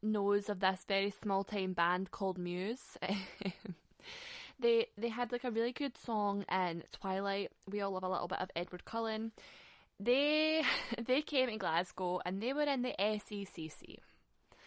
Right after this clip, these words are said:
Now, there was a little bit of beef with me and the girls that were going, blah, blah, blah. I essentially was like, "I'm going in,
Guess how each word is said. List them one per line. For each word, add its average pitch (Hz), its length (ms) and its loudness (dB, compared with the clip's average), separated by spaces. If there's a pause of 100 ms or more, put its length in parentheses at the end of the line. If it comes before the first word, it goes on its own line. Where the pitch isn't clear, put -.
(320)
Now, 170 380 6
there 196 120 6
was 202 120 4
a 214 40 2
little 226 200 4
bit 247 140 8
of 220 140 2
beef 196 300 -2
with 202 200 -4
me 170 280 -2
and 170 120 -4
the 170 40 -4
girls 156 440 -4
that - 180 -4
were 160 100 -2
going, 208 680 4
blah, 254 160 2
blah, 202 80 -2
blah. 156 360 2 (540)
I 233 100 12
essentially 220 440 4
was 196 180 2
like, 175 300 2 (200)
"I'm 262 120 4
going 233 200 6
in, 180 300 4